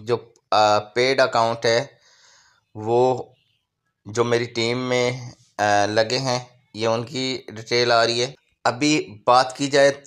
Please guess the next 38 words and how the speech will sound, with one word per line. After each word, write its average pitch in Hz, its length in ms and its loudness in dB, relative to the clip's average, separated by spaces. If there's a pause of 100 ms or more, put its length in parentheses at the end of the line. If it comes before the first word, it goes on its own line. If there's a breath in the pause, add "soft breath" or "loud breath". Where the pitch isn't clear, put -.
विड्रॉ 117 480 2
की, 131 300 -8 (300)
लोग 113 280 -2
कहते 123 280 -2
हैं 127 240 -4 (540)
क्या 120 180 2
कुछ 123 320 -10
कैसे 120 380 -2
मिलता 117 320 -4
है, - 280 -4 (840 soft breath)
तो 123 480 0 (360)
ये 127 180 0
रेंटल 120 460 2
है 135 100 4 (100)
एक 123 260 0
सौ 135 120 -2
सतहत्तर 131 460 -2
डॉलर 123 320 2
जो 120 220 -2
कि 120 480 -4 (560 loud breath)
मेरे 117 260 0
बन 113 280 -2
गए 127 80 -2
हैं 123 100 2
अब 117 80 -2
तक, - 260 -4 (280)
जिसमें 127 360 -6
से 123 220 0 (180)
टोटल 131 320 0
विड्रॉ 113 400 2
कर 120 220 0
चुका 120 280 -4
हूँ 120 180 -2
एक - 180 -8
सौ 120 140 -2
सैंतालीस 107 640 -2
डॉलर 120 300 2
है, 139 260 -8